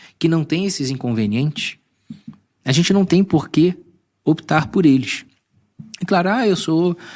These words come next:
uma pessoa que cada semana eu tô com um, ou cada semana eu tô com uma, e eu não sei de onde ela veio, qual é o nome, o que que ela tem, se ela tem alguma doença. Ô, meu filho, o que resta é usar preservativo mesmo.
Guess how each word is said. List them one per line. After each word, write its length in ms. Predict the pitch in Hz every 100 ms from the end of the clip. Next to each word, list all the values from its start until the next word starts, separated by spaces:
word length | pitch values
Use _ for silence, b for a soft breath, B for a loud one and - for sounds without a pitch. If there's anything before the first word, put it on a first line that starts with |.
| B B
uma 160 | 160
pessoa 380 | 160 156 160 170
que 160 | 185 185
cada 260 | 175 175
semana 380 | 180 190 147 160
eu 60 | 170
tô 120 | 185
com 140 | 285
um, 260 | 214 151 151 - _ _
ou 100 | 107
cada 240 | - 123
semana 320 | 127 120 120 151
eu 60 |
tô 120 | 143
com 120 | 139 117
uma, 380 | 135 151 98 92
e 80 |
eu 80 | 104
não 100 | 113
sei 200 | 110 123
de 80 | 120
onde 140 | 110
ela 160 | 107 101
veio, 280 | 98 147 165
qual 200 | 120 107
é 60 | 110
o 100 | 101
nome, 400 | 104 139 170 160
o 40 |
que 120 | 131
que 100 | -
ela 160 | 107 98
tem, 480 | - 131 160 170 175
se 120 | -
ela 140 | 101 92
tem 220 | - 110
alguma 320 | 95 110 107
doença. 420 | 98 104 175 -
Ô, 40 | 359
meu 120 | 370
filho, 260 | - 113 120
o 40 |
que 220 | - 269
resta 420 | 185 156 170 -
é 40 | 349
usar 180 | 294 285
preservativo 680 | 320 320 339 339 - 381
mesmo. 440 | 311 156 107 87